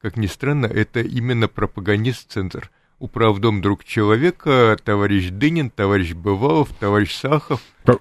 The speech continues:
Speaker 1: Все они, по сути,
Speaker 2: Уракина, ты,
Speaker 1: работают,
Speaker 2: Федя,
Speaker 1: да.
Speaker 2: настоящий пропагандист.
Speaker 1: Да.
Speaker 2: Говорил два часа и непонятно о чем.
Speaker 1: Вот-вот. То есть, по сути, мы, э, в кино проиграли пропаганду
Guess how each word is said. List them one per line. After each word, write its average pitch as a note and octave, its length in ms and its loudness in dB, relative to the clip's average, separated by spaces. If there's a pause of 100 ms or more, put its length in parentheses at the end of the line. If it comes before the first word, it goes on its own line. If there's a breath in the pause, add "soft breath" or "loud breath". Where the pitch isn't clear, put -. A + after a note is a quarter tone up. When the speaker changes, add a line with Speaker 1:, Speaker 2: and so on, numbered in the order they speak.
(140)
Speaker 1:
Все - 260 2
они, A#2+ 100 8
по C#3 240 8
сути, A#2 180 0
Speaker 2:
Уракина, A#2+ 40 8
ты, A2+ 140 8
Speaker 1:
работают, A#2+ 360 6
Speaker 2:
Федя, D3+ 320 4
Speaker 1:
да. C3 80 6
Speaker 2:
настоящий C3 540 4
пропагандист. A2 800 4
Speaker 1:
Да. F#2+ 60 0
Speaker 2:
Говорил G#2+ 320 8
два A2+ 260 6
часа F3+ 300 4
и C#3 100 6
непонятно G#2+ 560 4
о D#2+ 80 0
чем. - 220 -6 (180)
Speaker 1:
Вот-вот. G#2+ 380 -4 (760 loud breath)
То B2+ 80 0
есть, B2 120 0
по C3+ 140 0
сути, F3 440 0 (260 soft breath)
мы, B2 180 2
э, C3 100 6 (500)
в - 180 -14
кино C#3 260 0
проиграли A2+ 680 2
пропаганду C#3+ 800 -2